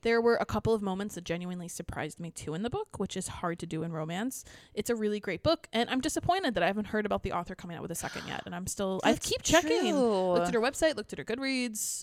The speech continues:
Speaker 1: I didn't go through Twitter 'cause I'm trying to avoid Twitter, but
Speaker 2: I mean,
Speaker 1: doesn't
Speaker 2: I
Speaker 1: seem
Speaker 2: thought
Speaker 1: like she's
Speaker 2: she
Speaker 1: doing
Speaker 2: wrote
Speaker 1: it.
Speaker 2: another one, but
Speaker 1: She's
Speaker 2: no, that was a different author.
Speaker 1: She seems like a busy lady.
Speaker 2: Yeah.
Speaker 1: She's got a lot going on. I mean,
Speaker 2: Yeah.
Speaker 1: she, like, was a screen, or, uh, a script writer for, like,
Speaker 2: Yeah.
Speaker 1: Hillary Clinton and Obama and
Speaker 2: Yeah.
Speaker 1: like, this is probably a hobby.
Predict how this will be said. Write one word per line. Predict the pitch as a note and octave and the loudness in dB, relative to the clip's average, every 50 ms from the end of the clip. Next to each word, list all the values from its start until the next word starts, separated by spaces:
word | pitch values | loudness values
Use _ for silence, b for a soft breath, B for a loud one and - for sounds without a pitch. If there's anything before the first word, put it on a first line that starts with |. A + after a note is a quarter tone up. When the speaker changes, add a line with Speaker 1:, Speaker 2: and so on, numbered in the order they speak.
| - - | -6 -6
Speaker 1:
I | G#3 | -4
didn't | B3+ B3+ A#3+ | -2 0 0
go | A#3+ A3 | 0 0
through | - G#3 | -2 -4
Twitter | - - G3+ F#3+ F#3+ F#3 | -6 -4 -4 -2 -2 -4
'cause | F#3 - - | -6 -8 -12
I'm | D#3+ D#3 | -14 -12
trying | - - F#3 F#3 | -10 -10 -10 -8
to | F3 | -10
avoid | F3 F3 E3 D#3+ | -10 -12 -12 -12
Twitter, | - - F3 E3+ D#3 - - | -12 -12 -10 -10 -10 -10 -8
but | - G2 - - _ _ _ _ _ _ b b b b b b b b b | -8 -8 -8 -10 _ _ _ _ _ _ b b b b b b b b b
Speaker 2:
I | b b b b b D4+ | b b b b b -2
mean, | D#4+ F4+ | -2 -2
Speaker 1:
doesn't | G4 F4+ - - - - | -2 -6 -14 -14 -10 -6
Speaker 2:
I | - | -4
Speaker 1:
seem | F#4+ G#4+ | 0 2
Speaker 2:
thought | A4 F#4 | 2 2
Speaker 1:
like | G#4 G#4 | 2 2
she's | - A4+ | 0 0
Speaker 2:
she | F#4+ | 2
Speaker 1:
doing | F4+ A#4+ C#5 A#4 | 4 4 4 4
Speaker 2:
wrote | F4 D#4 | 2 0
Speaker 1:
it. | - | -2
Speaker 2:
another | E4+ F#4 F#4 F4 D4+ A3+ | -4 -6 -4 -4 -2 -2
one, | G#3 G3+ F#3+ F3+ F3 F3 F3 F3+ | -2 -2 -4 -4 -4 -6 -4 -2
but | A3+ | 0
Speaker 1:
She's | B3 A#3+ | 4 4
Speaker 2:
no, | D4 D4+ | 6 6
that | C4+ C4+ C4+ | 6 6 6
was | D4 C4+ C#4 | 4 4 2
a | |
different | C4 C#4+ C4 - C#4+ C#4+ | 0 0 0 0 0 -2
author. | D4+ D#4+ D4+ G#3+ F3 F3 | -2 -2 -2 -2 -2 0
Speaker 1:
She | F#3 - D4+ | 0 -2 -2
seems | - A4 A4+ A4+ | -2 -2 -2 0
like | A#4 G#4+ | 0 0
a | E4 | 0
busy | A3+ A3+ A3 G3 F3+ | 0 0 0 -2 -4
lady. | C#3 A#2+ F#2 - - - - _ - | -6 -6 -8 -10 -12 -14 -16 _ -10
Speaker 2:
Yeah. | F#3 E3 D#3 D3+ D#3+ | -6 -6 -4 -6 -6
Speaker 1:
She's | - - B3+ B3 | -6 -8 -6 -2
got | - F4 D#4+ | 0 2 2
a | C4+ | 2
lot | G#3 F#3 E3+ - | 2 2 0 0
going | - - B2 D3 | -2 -6 -8 -8
on. | A#2+ - F3 | -8 -8 -8
I | |
mean, | F3+ G3+ | -6 -6
Speaker 2:
Yeah. | G#3 | -6
Speaker 1:
she, | - - C4+ | -6 -6 -6
like, | C4 C#4 C4 - | -6 -6 -6 -6
was | C4+ B3 | -6 -6
a | A#3+ G3 | -6 -6
screen, | - - - F3+ F3 F3 E3+ - - - - - | -8 -8 -10 -10 -12 -12 -14 -16 -18 -16 -12 -8
or, | - E3+ E3 | -6 -6 -4
uh, | D#3+ D3 C#3+ C3+ C3 - - - - - - - - | -4 -4 -4 -6 -8 -10 -16 -16 -14 -14 -12 -10 -8
a | F3+ | -8
script | - - - G3+ - | -6 -4 -6 -4 -4
writer | G3 F#3+ F3 F3+ | -4 -4 -4 -4
for, | F3 - F3 | -6 -4 -4
like, | E3+ | -4
Speaker 2:
Yeah. | E3+ E3 | -2 -4
Speaker 1:
Hillary | D#3+ F#3+ F#3+ E3+ | -4 -6 -6 -8
Clinton | - - E3+ F3 - F3 F3 E3 | -10 -12 -12 -10 -10 -10 -10 -10
and | D#3+ C#3 C#3+ - - - - | -10 -12 -14 -16 -20 -14 -12
Obama | F3+ E3+ F3 D#3+ D3 E3 E3+ E3+ D3+ C3+ | -10 -10 -8 -8 -10 -10 -10 -12 -12 -12
and | - - - - | -14 -16 -18 -16
Speaker 2:
Yeah. | F#3 F3 E3+ E3+ E3 E3 E3 E3+ E3+ _ _ _ _ _ _ _ _ _ _ _ | -12 -10 -10 -8 -8 -10 -10 -12 -14 _ _ _ _ _ _ _ _ _ _ _
Speaker 1:
like, | - G3 - | -14 -14 -10
this | - A3+ C4 - | -8 -8 -6 -4
is | C4+ - | -4 -4
probably | - - G3+ F#3+ F3 F3+ | -2 0 0 0 0 -2
a | D3 - | -4 -6
hobby. | - - G2 - A2+ F#2 E2 | -6 -8 -6 -4 -4 -4 -6